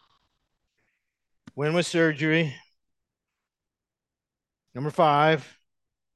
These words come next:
does it hurt now? Number six,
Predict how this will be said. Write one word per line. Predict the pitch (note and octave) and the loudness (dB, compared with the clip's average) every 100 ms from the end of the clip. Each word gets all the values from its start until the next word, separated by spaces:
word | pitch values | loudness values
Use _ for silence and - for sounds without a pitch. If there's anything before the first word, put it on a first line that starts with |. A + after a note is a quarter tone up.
| _ _ _ - | _ _ _ -6
does | D3 | -2
it | D3+ | 2
hurt | F3 D3 | 2 2
now? | D3+ C3+ D#3 - _ _ _ _ _ _ _ _ _ _ _ _ _ _ _ _ _ _ _ _ _ _ _ _ _ _ _ _ _ _ _ _ _ _ _ _ | 0 0 -2 -6 _ _ _ _ _ _ _ _ _ _ _ _ _ _ _ _ _ _ _ _ _ _ _ _ _ _ _ _ _ _ _ _ _ _ _ _
Number | A#2 C3 | -10 -8
six, | C#3+ F3 E3+ E3 - - - | -2 4 4 2 -8 -14 -16